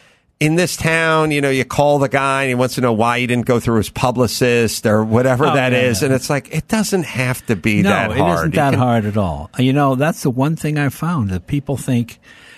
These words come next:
Speaker 2: The other thing is people have this idea it's this horrible cutthroat business. It's not. I mean, Steve Martin helped me tremendously. Harvey Korman,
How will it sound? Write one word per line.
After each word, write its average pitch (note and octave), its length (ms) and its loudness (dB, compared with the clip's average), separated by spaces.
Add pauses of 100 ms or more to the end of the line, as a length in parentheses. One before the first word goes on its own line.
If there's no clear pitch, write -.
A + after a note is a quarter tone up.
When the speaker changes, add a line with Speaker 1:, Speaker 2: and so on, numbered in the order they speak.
(120)
Speaker 2:
The C#3 120 2
other B3+ 120 0
thing A3+ 160 2
is F#3 220 0
people F#3 320 0
have C#3 200 0
this C3+ 160 -2
idea A#2 360 0
it's A2+ 140 -4
this F2+ 140 -10
horrible B2 800 0
cutthroat A2 600 -4 (120)
business. G2 480 -4 (100)
It's F#3 220 -4
not. F#3 580 -2 (540)
I D3 100 2
mean, C#3+ 380 4
Steve G#3 480 -2
Martin E3 400 0
helped C#3+ 340 -2
me D#3+ 140 0
tremendously. D3 680 -2
Harvey B2+ 440 -2
Korman, D#3+ 680 0